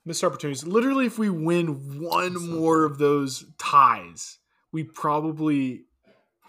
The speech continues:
Speaker 1: uh, take L S U spot in the tournament, which is crazy, but we didn't.
Speaker 2: Oh, well.
Speaker 1: Uh, but on a brighter, on a brighter note, on a brighter note, uh, women's volleyball. Let's go. Three in a row,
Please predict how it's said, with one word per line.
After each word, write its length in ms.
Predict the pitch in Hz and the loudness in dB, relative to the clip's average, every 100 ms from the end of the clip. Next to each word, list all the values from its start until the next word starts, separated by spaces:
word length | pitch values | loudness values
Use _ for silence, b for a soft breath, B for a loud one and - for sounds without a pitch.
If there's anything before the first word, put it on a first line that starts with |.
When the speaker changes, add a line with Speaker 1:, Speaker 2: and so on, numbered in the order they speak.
| _ - | _ -14
Speaker 1:
uh, 140 | 151 | -12
take 280 | - 156 147 | -2 -2 -2
L 200 | 139 131 | -6 -6
S 140 | 120 | -6
U 100 | 123 | -10
spot 340 | 113 - 113 98 | -12 -10 -10 -12
in 120 | 104 | -16
the 40 | 101 | -18
tournament, 400 | 107 92 87 - | -20 -20 -20 -20
which 160 | 123 - | -18 -16
is 120 | - | -18
crazy, 500 | - 92 - - _ _ _ _ _ | -16 -18 -18 -20 _ _ _ _ _
but 240 | 117 101 - - | -12 -12 -14 -18
we 120 | 127 | -16
didn't. 280 | 98 87 98 _ | -16 -18 -20 _
Speaker 2:
Oh, 80 | 147 | -8
well. 260 | 113 110 110 b b b b b b b b b | -6 -4 -6 b b b b b b b b b
Speaker 1:
Uh, 200 | 151 139 | -2 0
but 140 | 131 196 | 0 0
on 120 | 226 | 0
a 40 | |
brighter, 380 | 156 175 247 226 | 2 2 2 4
on 80 | 202 | 2
a 80 | 226 | 2
brighter 320 | 220 226 170 | 4 6 4
note, 220 | 143 208 | 2 0
on 80 | 180 | 0
a 60 | 175 | 0
brighter 340 | 143 131 123 | 2 2 2
note, 320 | 120 175 - _ - | 0 -2 -4 _ -10
uh, 180 | 127 120 | -4 -2
women's 320 | 135 220 254 | 0 -2 -4
volleyball. 640 | - 113 240 240 113 - _ _ _ _ _ _ - | -4 -2 -2 -2 -4 -8 _ _ _ _ _ _ -12
Let's 160 | 160 | -8
go. 460 | - 143 254 269 - _ - | -4 0 2 0 -4 _ 2
Three 240 | 175 240 | 4 6
in 60 | 254 | 4
a 40 | |
row, 500 | 147 127 170 285 | 4 4 4 2